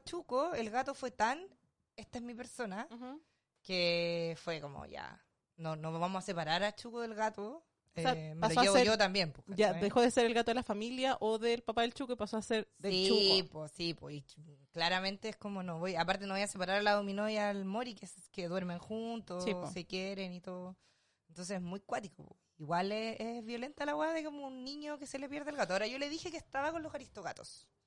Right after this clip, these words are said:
Speaker 2: Que es una muy buena, eh, herramienta.
Speaker 1: Jugando, eh, bailando con el gato Jazz.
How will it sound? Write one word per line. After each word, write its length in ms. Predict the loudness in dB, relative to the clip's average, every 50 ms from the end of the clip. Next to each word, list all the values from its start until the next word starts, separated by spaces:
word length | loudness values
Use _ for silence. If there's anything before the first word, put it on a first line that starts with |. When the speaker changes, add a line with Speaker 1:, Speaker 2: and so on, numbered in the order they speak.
| _ _ -8 0
Speaker 2:
Que 100 | 2 2
es 60 | 4
una 240 | 4 2 2 2 2
muy 160 | 4 2 2 2
buena, 1300 | 2 0 0 0 0 0 0 0 0 0 0 0 0 0 0 0 0 0 0 0 0 -2 -2 -2 -4 -4 -2
eh, 220 | -2 0 0 0 0
herramienta. 640 | 0 0 0 0 0 0 0 0 0 -2 -2 -4 -4 -6
Speaker 1:
Jugando, 640 | -6 -4 -2 2 4 4 4 4 2 -2 -4 -2 -2 0 0 -2 -4 -8 -20 _ _
eh, 300 | -8 -4 -2 -2 -2 -2
bailando 360 | -2 -4 -6 -6 -6 -8 -8 -8
con 80 | -8 -6
el 140 | -6 -6 -6
gato 200 | -6 -8 -8 -8
Jazz. 460 | -10 -8 -8 -8 -8 -8 -8 -10 -10